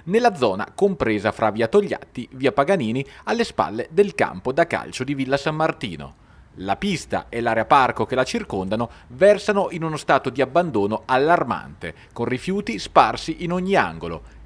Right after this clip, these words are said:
Il tutto a due passi da un'area non certo dimenticata della città,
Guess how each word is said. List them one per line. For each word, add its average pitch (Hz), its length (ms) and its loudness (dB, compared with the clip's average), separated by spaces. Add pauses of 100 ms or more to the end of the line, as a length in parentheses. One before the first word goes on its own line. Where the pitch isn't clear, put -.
Il 214 200 -8
tutto - 460 -4
a 156 140 4
due 160 160 4
passi 127 360 2
da 117 120 4
un'area 120 400 2
non 160 320 -2
certo 123 340 0
dimenticata 113 680 0
della 113 200 -2
città, 104 400 -2